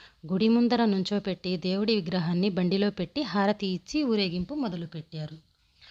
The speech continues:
ఆ రోజంతా రాముడు ఎక్కడికి వెళ్తే అక్కడ మనుషులు వంగి నమస్కారాలు పెట్టారు.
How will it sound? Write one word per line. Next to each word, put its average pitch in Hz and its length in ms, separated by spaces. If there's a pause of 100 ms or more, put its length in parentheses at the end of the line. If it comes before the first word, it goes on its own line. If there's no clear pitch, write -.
(260)
ఆ 180 180
రోజంతా 202 640
రాముడు 196 360
ఎక్కడికి 175 480
వెళ్తే 170 320
అక్కడ 185 300
మనుషులు 175 460
వంగి 180 300
నమస్కారాలు 180 680
పెట్టారు. 160 500